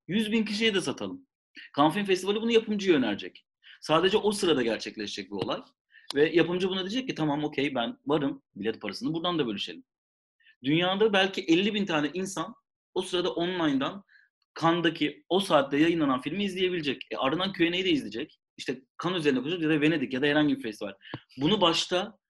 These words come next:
tamamen ticari olarak gören platform, yani festivaller ya da başka etkinlikler bunu yapacaklar. Bunu başkaları yapınca bu festivaller güçlenecekler. Çünkü maddi olanakları diğer festivallerden, geleneksel duran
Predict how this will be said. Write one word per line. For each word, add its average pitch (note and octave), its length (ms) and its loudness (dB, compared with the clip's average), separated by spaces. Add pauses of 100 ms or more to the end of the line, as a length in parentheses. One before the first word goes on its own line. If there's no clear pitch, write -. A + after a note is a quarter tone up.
(120)
tamamen F3 460 0
ticari D3+ 420 2
olarak B2 500 0
gören A#2+ 320 0
platform, D3+ 640 0
yani G2+ 280 -4 (140)
festivaller C#3+ 800 0
ya G#2 140 -4
da G#2+ 280 -4
başka G#2 360 -4
etkinlikler C#3 640 -4 (380)
bunu E3+ 120 -2
yapacaklar. D#3 640 -2 (380)
Bunu F3+ 140 0
başkaları G3 400 2
yapınca F#3+ 640 0 (280)
bu E3 80 0
festivaller D#3 520 2
güçlenecekler. C3 680 -2
Çünkü C#3 280 -4
maddi C3 320 -2
olanakları C#3+ 580 -2
diğer C#3+ 200 0
festivallerden, G#2 640 -4
geleneksel A#2+ 540 -4
duran A#2+ 180 -6